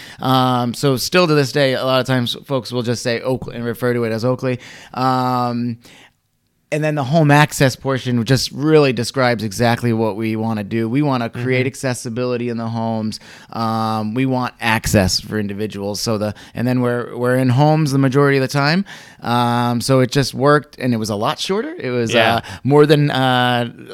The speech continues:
Speaker 1: you know, less than half the amount of words and no commas, and it was just a clean, cleaner name. Um, and then now we have the O H A abbreviation that we use very often as well.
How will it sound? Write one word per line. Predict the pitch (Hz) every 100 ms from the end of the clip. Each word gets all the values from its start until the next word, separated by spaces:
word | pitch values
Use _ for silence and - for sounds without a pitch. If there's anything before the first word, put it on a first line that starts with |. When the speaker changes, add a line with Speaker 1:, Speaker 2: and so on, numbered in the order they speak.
| 110
Speaker 1:
you | 143
know, | 139 127
less | 147
than | - 131
half | 135 143 165
the | - 151
amount | 147 143 139
of | 135
words | 143 147 160 147 -
and | 127 123 123 120
no | 117 135
commas, | 131 147 147 147 147
and | 123 117
it |
was | 113 117
just | 123 123 - - -
a | -
clean, | - - 156 151 147 139 -
cleaner | - 208 196
name. | 151 143 139 139 131 - -
Um, | - 120 120 120 117
and | 127
then | 131
now | 131 127
we | 127
have | 120
the | 123
O | 127 135
H | 127
A | 127 123
abbreviation | 113 120 110 110 110 - 110
that | 107
we | 107
use | 107 101
very | 104 104 104
often | 104 - 101
as | 101
well. | 131 127 131